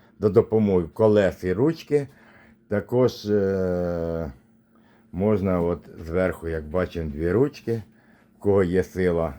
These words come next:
самому або ж вдвоєм, також її поставити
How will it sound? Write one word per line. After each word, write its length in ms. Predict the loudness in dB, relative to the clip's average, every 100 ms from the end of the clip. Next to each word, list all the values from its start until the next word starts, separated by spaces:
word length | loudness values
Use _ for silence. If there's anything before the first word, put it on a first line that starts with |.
| -14
самому 680 | -6 -2 0 0 0 -2 -4 -14 -6
або 320 | -4 0 -2
ж 60 |
вдвоєм, 540 | -2 -4 -2 0 -2 -4 -14 _ _ -12
також 520 | -8 -8 -2 -2 -2 -10 _ -12
її 500 | -10 -8 -6 -6 -6 _ _ -20 -20 -20 _ -20 -20 _
поставити 840 | -4 -2 0 2 0 -4 -10 -12